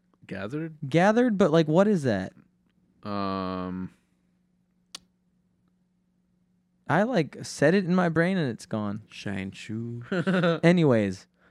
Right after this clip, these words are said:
Speaker 2: but yeah, they should gather some information, but it's only available online.
Speaker 1: Yeah, yeah.
Speaker 2: Or, you know, you have to contact the right person. How do you find the right person?
Speaker 1: Online.
Speaker 2: Online.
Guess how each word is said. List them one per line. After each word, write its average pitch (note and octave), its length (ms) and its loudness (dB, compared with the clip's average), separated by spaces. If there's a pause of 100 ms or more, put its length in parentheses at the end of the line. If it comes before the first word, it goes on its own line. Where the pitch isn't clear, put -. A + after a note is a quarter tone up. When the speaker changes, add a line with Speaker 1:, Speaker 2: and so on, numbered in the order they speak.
(180)
Speaker 2:
but E3 120 6
yeah, E3 200 8
they D3+ 160 6
should E3+ 200 -4
gather E3 380 6 (140)
some C#3 220 0
information, C3+ 760 -2 (400)
but C3+ 160 8
it's C3 160 2
only C#3 280 0
available A#2 540 0
online. A2+ 720 -6 (360)
Speaker 1:
Yeah, G2+ 200 -2
yeah. F2 80 -6
Speaker 2:
Or, D#3 380 6
you C3+ 160 -2
know, A#2+ 200 0
you B2+ 100 0
have B2+ 180 0
to G#2+ 260 -2 (300)
contact D3+ 440 -4
the A#2+ 80 -8
right A2+ 180 -4
person. B2 380 -6 (260)
How F2 120 -16
do F#2 80 -10
you F#2 100 -10
find F#2+ 240 -8
the A2 60 -4
right B2 160 -4
person? D3+ 420 -6 (720)
Speaker 1:
Online. A2+ 520 -4
Speaker 2:
Online. C3+ 760 2